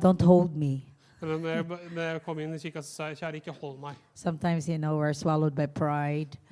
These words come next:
Speaker 2: Så vet, noen ganger så er vi litt stolte.
Speaker 1: Especially you are in the worship team.
Speaker 2: Spesielt når du er i lovsangsteamet.
Speaker 1: And you have been, uh, you know, been,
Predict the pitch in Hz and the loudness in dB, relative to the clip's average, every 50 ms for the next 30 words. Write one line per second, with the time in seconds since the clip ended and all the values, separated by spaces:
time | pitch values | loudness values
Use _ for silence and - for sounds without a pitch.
0 | 175 156 160 160 160 156 175 165 160 156 151 147 165 156 147 151 151 147 151 - | -14 -10 -8 -8 -8 -6 -6 -6 -6 -6 -6 -6 -6 -6 -6 -6 -8 -8 -10 -10
1 | - 151 139 - - - 143 139 - - - - 165 156 - 180 170 160 165 165 | -12 -12 -12 -12 -14 -14 -14 -14 -14 -10 -2 0 0 2 2 2 2 4 6 6
2 | 160 151 151 156 156 156 156 151 151 160 165 160 - - 165 147 - - 165 160 | 6 6 6 4 2 2 2 2 2 4 2 2 2 -2 -4 -4 -4 -4 -4 -2
3 | 160 151 151 151 156 160 160 139 165 143 156 156 151 156 156 156 151 147 147 160 | 0 -2 -2 -2 -4 -6 -6 -8 -8 -6 -6 -8 -8 -8 -8 -8 -8 -8 -6 -8
4 | 160 151 143 - 143 135 - - 151 147 143 143 143 156 165 160 165 165 160 165 | -8 -10 -10 -12 -14 -14 -12 -10 -10 -10 -8 -8 -6 -4 -2 2 4 6 6 6
5 | 160 147 156 156 151 151 - - - - - - _ _ _ _ - - 170 160 | 6 6 4 2 2 2 -2 -8 -10 -12 -18 -20 _ _ _ _ -4 -2 -2 0
6 | 156 151 151 143 143 160 160 151 151 147 139 - - | 0 0 0 0 0 0 0 0 -2 -4 -6 -8 -10